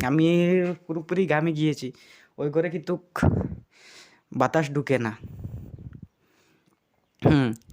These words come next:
ওই ঘর কিন্তু বাতাস ঢুকে না, তার জন্য অনেক গরম লাগতেছে। তো আপনাদের ওই জায়গায় কেমন গরম বলবেন? তো রোদে গরম হয়ে গিয়েছে, সিমেন্টের ডালাই দেওয়া তো ঘর। তো সরাসরি আমি বলি, ওইটা প্র-, প্রমাণ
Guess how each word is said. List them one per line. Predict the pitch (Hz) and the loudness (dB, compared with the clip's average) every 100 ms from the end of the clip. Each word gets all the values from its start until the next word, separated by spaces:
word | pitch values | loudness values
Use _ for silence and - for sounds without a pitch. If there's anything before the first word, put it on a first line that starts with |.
| - 131 | -2 2
ওই | 143 | 2
ঘর | 139 147 | 2 0
কিন্তু | 160 147 139 _ _ - _ _ _ _ _ _ 117 | -2 -4 -6 _ _ -20 _ _ _ _ _ _ -2
বাতাস | 123 143 151 | 0 2 0
ঢুকে | 139 135 | -2 -2
না, | 131 | 0
তার | 127 | 0
জন্য | 131 123 131 | 0 0 0
অনেক | 170 143 | 0 2
গরম | 135 127 | 2 2
লাগতেছে। | 120 131 127 | 0 -2 -2
তো | 127 | 2
আপনাদের | 123 139 139 139 | 2 2 2 4
ওই | 143 | 6
জায়গায় | 147 156 175 - | 6 6 4 2
কেমন | 139 135 127 | -2 0 4
গরম | 147 156 | 4 6
বলবেন? | 113 98 120 123 - - - | 4 4 0 -4 -8 -10 -8
তো | - 123 - - _ _ _ _ _ _ _ _ - 147 123 | -6 -6 -8 -14 _ _ _ _ _ _ _ _ -14 -6 2
রোদে | 127 131 | 4 4
গরম | 123 135 131 | 4 4 4
হয়ে | 143 143 | 0 0
গিয়েছে, | 151 165 131 120 117 - - | -2 -2 -2 -6 -6 -14 -20
সিমেন্টের | - - 127 123 127 | -14 -6 -4 -2 0
ডালাই | 120 127 135 | 2 2 2
দেওয়া | 131 131 | 2 0
তো | 127 117 110 | 0 -4 -2
ঘর। | 110 - - - - _ | -6 -12 -20 -20 -20 _
তো | 147 143 | 4 4
সরাসরি | 135 165 185 208 202 | 4 2 4 6 8
আমি | 185 | 6
বলি, | 139 120 113 - - _ - | 6 4 -2 -10 -18 _ -4
ওইটা | 139 151 | 0 0
প্র-, | - 143 139 135 | 2 4 4 4
প্রমাণ | 143 139 | 2 2